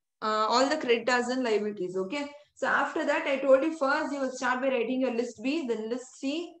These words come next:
then where is list D? Okay, I think they don't, uh, have any list D, so they have just, uh, skipped it.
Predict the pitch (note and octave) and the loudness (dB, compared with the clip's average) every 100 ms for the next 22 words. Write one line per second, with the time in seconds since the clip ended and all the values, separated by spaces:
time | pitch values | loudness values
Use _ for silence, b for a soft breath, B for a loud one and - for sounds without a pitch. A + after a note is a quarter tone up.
0 | _ _ _ _ C#3 F#3 A#3+ C#4+ C#4+ - | _ _ _ _ -4 0 0 0 -8 -12
1 | _ - A3+ B3 B3 - - G#3+ A3 - | _ -8 -4 -2 -4 -8 -12 -8 -8 -8
2 | A#3+ G3 A3 A3+ F#3+ - _ _ _ _ | -6 -4 -4 -4 -8 -14 _ _ _ _
3 | _ _ _ _ _ b b b b - | _ _ _ _ _ b b b b -8
4 | A3 A3 G#3+ G#3 A3+ D4 D#4 C#4+ A3 A#3+ | -6 -4 -4 -2 -2 -2 -2 0 2 2
5 | D4 C#4+ B3+ A3 G3+ G#3 A3+ C4+ B3 B3+ | 0 -2 0 0 -2 -2 0 0 0 -2
6 | A#3 A3+ - A3 C4 C#4 B3+ G3+ G#3+ G3 | -4 -6 -6 -6 -6 -4 -2 0 0 0
7 | G#3+ A#3+ - - G#3+ G3 F3 - A3+ G#3 | -2 -2 -2 -4 -2 -4 -8 -10 -6 -2
8 | F#3+ C4+ - | 0 0 -2